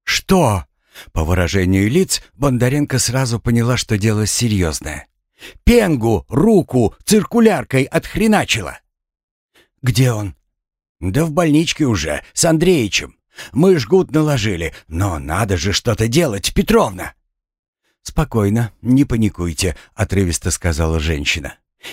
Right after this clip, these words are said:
«Идите назад, скажите Максу, чтобы начинал готовить операционную. Позвоните на гостевой хутор, позовите Илону».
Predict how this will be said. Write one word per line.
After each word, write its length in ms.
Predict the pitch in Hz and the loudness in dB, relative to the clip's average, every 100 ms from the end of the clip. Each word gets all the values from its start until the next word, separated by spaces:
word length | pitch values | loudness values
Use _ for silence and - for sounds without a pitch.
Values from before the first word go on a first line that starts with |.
| - | -2
«Идите 420 | 143 139 160 143 | 2 4 2 0
назад, 500 | 127 110 85 80 - - | 0 0 0 -6 -8 -10
скажите 500 | - - 113 135 127 | -6 0 2 2 2
Максу, 500 | 123 139 - 120 107 - | 0 0 -2 -2 -2 -4
чтобы 320 | - 147 143 | -2 2 4
начинал 480 | 139 127 127 151 139 | 4 2 0 0 0
готовить 540 | 123 - 127 123 - | -2 0 0 0 -2
операционную. 920 | - 117 120 120 - 104 76 69 65 _ _ - - - | -6 -2 0 0 0 -2 -2 -6 -14 _ _ -14 -12 0
Позвоните 600 | 160 127 147 165 143 143 | 2 4 4 2 2 2
на 120 | 131 | 2
гостевой 480 | 123 123 - 127 131 | 0 -2 0 2 0
хутор, 480 | - 117 95 92 - - | 2 -2 0 -4 -6 -2
позовите 560 | 131 104 101 117 - - | 0 2 0 0 -2 0
Илону». 520 | 131 113 85 69 | 2 2 0 -4